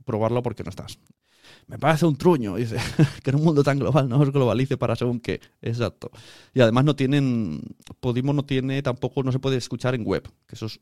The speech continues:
otro fallo, me parece garrafal. Aprecio mucho que me lean libros. Hay gen-, hay,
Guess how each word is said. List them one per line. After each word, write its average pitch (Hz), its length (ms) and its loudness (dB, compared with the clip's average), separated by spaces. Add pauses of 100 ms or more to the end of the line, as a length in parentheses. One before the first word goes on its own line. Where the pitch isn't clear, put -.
otro 101 240 -12
fallo, 110 480 -6
me 104 80 -6
parece - 260 -8
garrafal. 92 640 -8 (1500)
Aprecio 139 400 0
mucho 180 500 0
que 151 200 0
me 123 160 0
lean 110 300 0
libros. 80 480 -8 (580)
Hay 175 140 4
gen-, - 240 -2
hay, 185 160 4